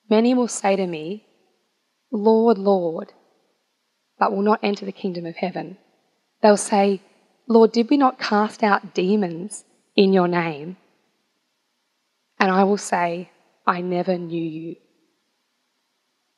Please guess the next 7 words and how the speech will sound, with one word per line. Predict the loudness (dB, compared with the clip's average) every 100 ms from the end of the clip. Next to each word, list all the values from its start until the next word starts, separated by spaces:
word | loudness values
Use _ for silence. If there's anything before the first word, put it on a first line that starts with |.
| _ _ _ _ _ _ _ _ _ _ _ _ _ -8
So | 0
our | 4 4
faith | 4 6 6 2
can't | -2 4 4 4
just | -2 -6 -6
be | -4 -2
outward. | 0 0 0 -4